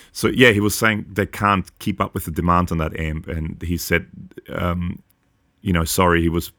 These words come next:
meant to send us one, but, um, it's sort of been pushed back 'cause they just can't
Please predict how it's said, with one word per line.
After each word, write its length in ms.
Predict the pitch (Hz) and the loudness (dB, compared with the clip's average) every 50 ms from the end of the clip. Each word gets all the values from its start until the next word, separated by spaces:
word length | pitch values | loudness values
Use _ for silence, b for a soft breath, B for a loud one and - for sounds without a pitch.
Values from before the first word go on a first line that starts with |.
| _ - | _ -8
meant 240 | - 92 92 85 82 | -2 0 0 0 0
to 80 | - - | -4 -4
send 240 | - 87 85 80 | 0 0 2 2
us 240 | 82 82 80 - - | 2 0 -2 -4 -6
one, 380 | - 82 82 80 80 80 - - - | -6 -4 -2 -2 -2 -2 -4 -6 -6
but, 280 | - 80 78 78 - _ - | -4 -2 -2 -2 -4 _ -8
um, 420 | 82 82 80 78 80 78 78 - - - | -6 -6 -4 -4 -4 -6 -6 -8 -10 -12
it's 160 | 85 78 - | -14 -10 -6
sort 80 | - 82 | -6 -4
of 40 | 76 | -2
been 100 | 82 76 | -2 -4
pushed 240 | - 92 85 - - | -2 -4 -6 -4 0
back 220 | - 95 87 - | 0 0 0 0
'cause 140 | - 87 76 | -6 -4 -2
they 80 | 85 80 | -2 -2
just 160 | 78 85 - | -2 -4 -8
can't 560 | - - 87 82 82 82 78 - - - - | -2 0 0 2 2 0 -2 -6 -12 -18 -18